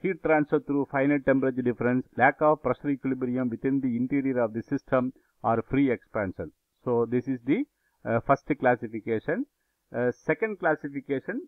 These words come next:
irreversibility due to dissipative effect like, uh, friction, pedal wheel work transfer, transfer of electricity through the resist-, uh, resistor. So the ca-, there are two types, two types of causes. It is due to irreversibility due to lack of equilibrium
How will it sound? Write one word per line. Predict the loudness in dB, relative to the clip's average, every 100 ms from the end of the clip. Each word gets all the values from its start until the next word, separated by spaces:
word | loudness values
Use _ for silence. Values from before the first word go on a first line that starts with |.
| -6
irreversibility | -6 -6 -4 -4 -4 -6 -6 -6
due | -6 -6 -4
to | -6 -4
dissipative | -4 -4 -4 -6 -2 -4
effect | -2 -4 -6 -6
like, | -2 -2 -2
uh, | -6
friction, | -4 -6 0 0 0 -4 _ _ _ -2
pedal | 2 2 2
wheel | 2 2
work | 0 -2 -4
transfer, | -2 -2 -2 -2 -2 _ _ -4
transfer | 0 0 0 -4
of | -2
electricity | -4 -6 -6 -10 -8 -10
through | -8 -6
the | -4 -4 -6 -8
resist-, | -8 -8 -18 _ -8
uh, | -4 -2
resistor. | -2 -2 -6 -8 -12 -12 _ _ _ _ _ _ _ _ _ _ _
So | 2
the | 6 8 8 4 -4 _ _ 2
ca-, | 6 6 4
there | 4 6
are | 6 4 2
two | 2 4 4
types, | 4 4 0 -14 -4
two | -2
types | 2 2 2
of | 2 2
causes. | 4 2 2 -6 -8 _ _ -8
It | 2
is | 2
due | 2 -2 -2
to | 4
irreversibility | 4 4 0 0 0 -2 -6 -4
due | -4 -2
to | 0
lack | 0 2
of | 0 0
equilibrium | -4 -2 -2 0 0 0